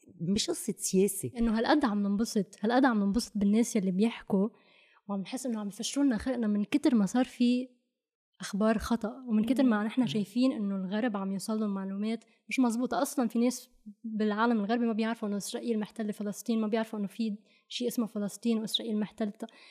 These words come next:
Speaker 2: ف-، فمن كتر ما صرنا عم نشوف قصة المستشفى فيها قاعدة من حماس والأربعين بيبيز يلي طلع، يعني من كتر ما عم نشوف أشياء مش مزبوطة، صرنا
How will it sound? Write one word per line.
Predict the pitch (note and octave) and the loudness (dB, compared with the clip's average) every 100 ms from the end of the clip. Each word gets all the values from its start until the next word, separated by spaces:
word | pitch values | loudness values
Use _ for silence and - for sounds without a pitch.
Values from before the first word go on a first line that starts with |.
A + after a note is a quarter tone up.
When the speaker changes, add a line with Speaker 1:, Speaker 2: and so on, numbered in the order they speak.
| - _ | -20 _
Speaker 2:
ف-، | - G#3 A#3 _ _ _ | -10 -10 -10 _ _ _
فمن | - A3 G#3 | -4 -2 -2
كتر | - E4+ | 0 2
ما | C4+ | 2
صرنا | G#3+ C#4+ D4 | 2 0 0
عم | A3 | 0
نشوف | G#3+ B3+ - | -2 -4 -4
قصة | - C4 A#3+ | -4 -4 -2
المستشفى | A3+ G3+ - A3 - A#3+ A3 G#3+ A3 | -4 -4 -6 -6 -4 -4 -2 -4 -6
فيها | A#3 G#3+ | -6 -6
قاعدة | A3+ A3+ G#3 | -4 -2 -2
من | G#3 | -4
حماس | - A3 G#3+ A3 A3 A3+ | -4 -4 -4 -4 -6 -6
والأربعين | A3 A3+ A3 A3+ A3+ | -4 -4 -4 -2 -2
بيبيز | G#3+ A3+ G3+ G#3+ | -2 -2 -4 -4
يلي | G#3+ | -6
طلع، | A3+ A3 A#3+ | -4 -4 -2
يعني | G#3 | -2
من | |
كتر | G3 D4 D4 | 0 0 2
ما | A#3+ | 2
عم | G#3+ | 0
نشوف | - C#4+ - | -2 -6 -4
أشياء | A3 - G#3+ G3 - - | -8 -4 -4 -4 -12 -2
مش | C4+ C#4 | 0 4
مزبوطة، | C4 G#3 A3+ B3 G#3 G#3 - | 4 4 0 -2 -2 -6 -8
صرنا | - C4 | 0 0